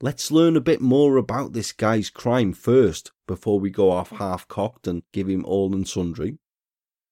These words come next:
If it is true, and all records and transcripts of the nineteen sixty-two trial were destroyed, and I know it's not like a politician to lie,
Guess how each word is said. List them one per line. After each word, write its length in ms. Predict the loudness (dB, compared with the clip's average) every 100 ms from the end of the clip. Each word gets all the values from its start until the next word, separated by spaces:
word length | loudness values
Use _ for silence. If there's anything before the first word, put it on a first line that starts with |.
| _ _ _ _
If 200 | -4 0
it 80 | 4
is 240 | 4 2
true, 500 | -4 -4 -2 0 -4 -8 _ _ _
and 120 | 2 6
all 200 | 6 6
records 520 | 0 2 2 2 2
and 120 | -2
transcripts 600 | 0 -2 -2 -2 -4 -2
of 120 | -4
the 80 | 0
nineteen 500 | 0 0 -2 -2 -2
sixty-two 640 | -2 -6 -4 -6 0 0 0
trial 360 | -2 0 0
were 300 | 2 4 4
destroyed, 640 | 2 -4 -4 -4 -4 -4 -8 _ _ 0
and 140 | 4
I 40 | 6
know 200 | 6 4
it's 200 | 4 2
not 180 | 2
like 220 | 2 0 0
a 60 |
politician 680 | -4 0 0 2 -4 -2 -4
to 120 | -2
lie, 340 | -2 0 0